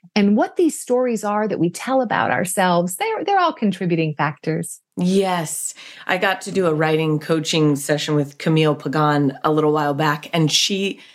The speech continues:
Speaker 2: asked the question, "What are you making that mean?"
Speaker 1: Yeah.
Speaker 2: And it's so true where if someone gives you feedback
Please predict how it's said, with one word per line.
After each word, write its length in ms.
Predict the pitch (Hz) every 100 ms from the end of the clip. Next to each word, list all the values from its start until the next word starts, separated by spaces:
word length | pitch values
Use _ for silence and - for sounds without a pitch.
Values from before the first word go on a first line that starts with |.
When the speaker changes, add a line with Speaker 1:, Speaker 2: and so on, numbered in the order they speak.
| - -
Speaker 2:
asked 280 | 165 160 -
the 80 |
question, 440 | 156 170 151 151 143
"What 160 | 170
are 40 | 190
you 120 | 175
making 360 | 170 156 151 143
that 200 | 143 143
mean?" 480 | 143 143 143 - - _ _ _ _ _
Speaker 1:
Yeah. 260 | 202 185 165 185
Speaker 2:
And 340 | 185 165 160 -
it's 240 | 202 -
so 280 | - 196 180
true 540 | - - - 254 214
where 460 | 160 151 147 143 135 - _ _ -
if 120 | 160
someone 300 | - 190 170
gives 220 | 160 151
you 80 | 151
feedback 720 | 139 220 165 147 143 139 -